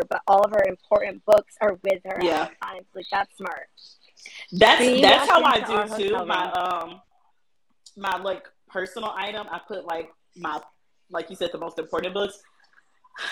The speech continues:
Speaker 2: But that thing, I'm like, it can get heavy, so <laughs> I don't
Speaker 1: Yeah.
Speaker 2: know.
Speaker 1: Yeah, it can.
Speaker 2: It's, it is, this is gonna be stressful because, well, with Indies, I can send them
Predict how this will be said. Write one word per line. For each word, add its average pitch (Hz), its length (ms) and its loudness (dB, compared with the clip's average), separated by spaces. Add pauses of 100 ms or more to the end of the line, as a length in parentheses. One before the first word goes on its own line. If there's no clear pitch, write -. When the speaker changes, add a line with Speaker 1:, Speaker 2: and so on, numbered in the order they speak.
(540)
Speaker 2:
But - 120 -12
that 220 180 -4
thing, 170 320 -6
I'm 214 160 -2
like, 170 340 -2 (580)
it 185 120 -6
can 185 140 -10
get 151 180 -6
heavy, 156 460 -6
so 143 540 -2 (360)
<laughs> - 480 -18
I - 140 0
don't 165 100 -12
Speaker 1:
Yeah. 285 160 -2
Speaker 2:
know. - 120 -2 (380)
Speaker 1:
Yeah, 226 180 -4
it - 120 -8
can. 254 240 -2
Speaker 2:
It's, 277 240 4
it 247 600 4
is, 202 100 -6
this 269 160 4
is 311 140 -4
gonna 226 200 6
be 208 140 -4
stressful 196 560 -2
because, 180 420 0 (400)
well, 190 220 4
with 190 180 -4
Indies, 220 420 -2
I 180 120 -2
can 196 120 -8
send 190 200 -10
them 185 80 -12